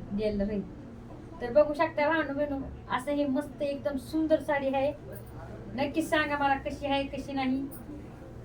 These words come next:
हां, आणि हो, बिझनेसचं मला तुम्हाला एक विचारायचं आहे की भावनो बहिणो, तुम्हाला पण माहिती आहे आता पावसाळा आहे, त्याच्यामुळे पावसाळ्यात काय मसाला बनत नाही.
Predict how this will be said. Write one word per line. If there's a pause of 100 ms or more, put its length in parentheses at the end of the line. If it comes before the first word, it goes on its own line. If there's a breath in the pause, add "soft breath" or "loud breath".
(140)
हां, (640)
आणि
हो,
बिझनेसचं
मला
तुम्हाला
एक
विचारायचं
आहे
की
भावनो
बहिणो,
तुम्हाला
पण
माहिती
आहे
आता
पावसाळा
आहे,
त्याच्यामुळे
पावसाळ्यात
काय
मसाला
बनत
नाही.